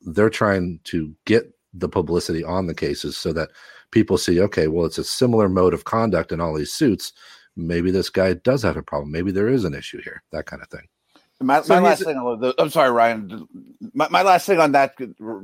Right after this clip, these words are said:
Speaker 2: r-, you mentioned that he, he, he went outside the Houston organization, and a lot of people do that. Like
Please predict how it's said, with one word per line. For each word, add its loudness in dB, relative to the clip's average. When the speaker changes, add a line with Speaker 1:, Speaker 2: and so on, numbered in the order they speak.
Speaker 2:
r-, -8
you -6
mentioned -4
that -2
he, -8
he, -8
he 2
went 4
outside 2
the -6
Houston -4
organization, -2
and -4
a 2
lot 6
of 2
people 4
do 4
that. 4
Like 2